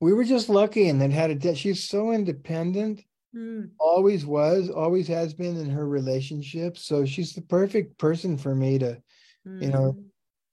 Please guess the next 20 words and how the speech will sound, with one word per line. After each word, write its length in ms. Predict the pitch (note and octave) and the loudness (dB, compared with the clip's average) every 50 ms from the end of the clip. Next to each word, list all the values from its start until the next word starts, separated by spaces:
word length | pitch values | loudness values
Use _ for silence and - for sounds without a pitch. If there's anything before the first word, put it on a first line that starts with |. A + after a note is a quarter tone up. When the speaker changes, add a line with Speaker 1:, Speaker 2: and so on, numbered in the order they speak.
| _ _ _ _ | _ _ _ _
Speaker 1:
not 320 | - D#3+ D3 D3+ D3+ D#3 D#3 | -8 -4 -2 -2 -2 -2 0
have, 240 | D#3+ D#3 D3+ D3 | -2 -2 -2 -2
like, 320 | D3 D3 C#3 C3+ C3+ C#3 - | -2 -2 -2 -2 -4 -4 -6
you 100 | C#3 C3+ | -6 -4
know, 320 | C3+ C3 B2+ C3 C3 C3 C3 | -2 -2 -2 -4 -4 -6 -8
super 380 | C3 - D3+ D3 C#3 C#3+ D3 | -6 -6 -6 -6 -4 -2 0
neediness, 800 | C#3 C3+ C3+ C3+ C3+ C#3 C#3 C#3+ C#3+ C#3+ C#3+ C#3+ D3+ C#3+ C#3 - | 2 4 4 4 4 4 2 2 0 -2 -4 -6 -6 -8 -10 -8
and 320 | C#3 C3+ C3 B2+ B2 B2+ | -6 -6 -6 -6 -8 -10
same 400 | - - - - D3 D3+ D#3 D3+ | -14 -10 -6 -2 -2 0 0 -2
thing 200 | C#3 D3+ D3+ D3 | -2 -2 0 0
with 120 | C#3+ C3 C3+ | 0 -2 -2
me. 460 | B2 B2+ C3+ D#3+ E3+ C3+ G#2+ A2 - _ _ _ _ _ _ _ _ _ _ _ _ _ _ _ _ _ - | -2 0 0 -2 -2 -4 -6 -10 -14 _ _ _ _ _ _ _ _ _ _ _ _ _ _ _ _ _ -4
You 60 | C#3 | 0
know, 100 | C3+ D3 | 2 2
I 80 | D3+ D#3 | 2 2
just 240 | D3+ E3 D#3 - | 2 0 -4 -4
came 280 | - - D#3+ D3+ C#3+ C#3 | -4 -4 -2 -2 0 0
back 280 | C#3 C#3 C#3+ C#3+ C#3+ C#3 | 0 0 0 -2 -4 -6
from, 380 | - - D3 C#3+ C#3+ C#3 C#3 | -8 -8 -6 -4 -4 -2 -2
uh, 240 | C3+ C3 B2+ B2 B2 | -2 -2 -4 -6 -8